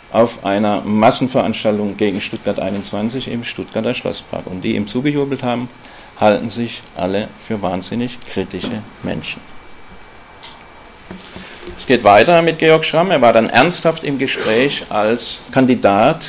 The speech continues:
für die Bundespräsidentenwahl der Linkspartei.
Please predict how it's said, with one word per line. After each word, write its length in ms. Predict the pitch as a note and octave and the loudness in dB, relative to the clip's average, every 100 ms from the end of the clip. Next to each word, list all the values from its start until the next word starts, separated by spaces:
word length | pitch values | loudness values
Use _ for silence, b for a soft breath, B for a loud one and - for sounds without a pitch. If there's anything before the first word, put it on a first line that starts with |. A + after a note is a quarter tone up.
| - - | -16 -8
für 140 | - B2 | 0 2
die 80 | A2 | 2
Bundespräsidentenwahl 1080 | G#2 A2+ - A#2+ B2 A#2 A#2+ B2 A#2 A#2 | 0 0 -2 -2 -2 0 -2 -2 -2 -2
der 100 | A#2 | -2
Linkspartei. 640 | G#2+ F#2+ - - - - | -4 -6 -10 -14 -12 -14